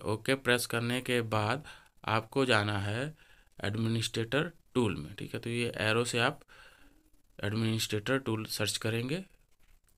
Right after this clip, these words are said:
ठीक है। ये एडमिनिस्ट्रेटर टूल हो गया, इसको ओके करेंगे। इसमें आपको जाना है सबसे नीचे, ये देखिए आ रहा है प्रोग्राम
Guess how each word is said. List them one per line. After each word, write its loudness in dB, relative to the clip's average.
ठीक -8
है। -4
ये -2
एडमिनिस्ट्रेटर 0
टूल 0
हो 0
गया, -2
इसको 2
ओके 4
करेंगे। 0
इसमें 2
आपको 2
जाना 2
है -2
सबसे 0
नीचे, 2
ये 0
देखिए 0
आ 2
रहा 4
है 2
प्रोग्राम 4